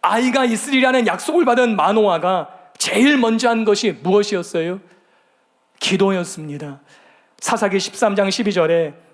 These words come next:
마노아가 이르되, "이제 당신의 말씀대로 되기를 원하나이다. 이 아이를 어떻게 기르며 우리가 그에게 어떻게 행하리이까?"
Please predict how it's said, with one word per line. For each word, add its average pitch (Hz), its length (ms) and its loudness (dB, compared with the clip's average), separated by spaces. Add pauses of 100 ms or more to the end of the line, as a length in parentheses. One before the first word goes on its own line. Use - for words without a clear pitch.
마노아가 208 500 2
이르되, 170 560 0
"이제 226 200 2
당신의 233 520 2
말씀대로 233 580 2
되기를 226 280 2
원하나이다. 175 680 0 (340)
이 240 160 4
아이를 220 380 4
어떻게 269 500 0
기르며 165 500 -4 (260)
우리가 240 360 4
그에게 233 580 2 (440)
어떻게 240 680 0 (300)
행하리이까?" 180 1040 -4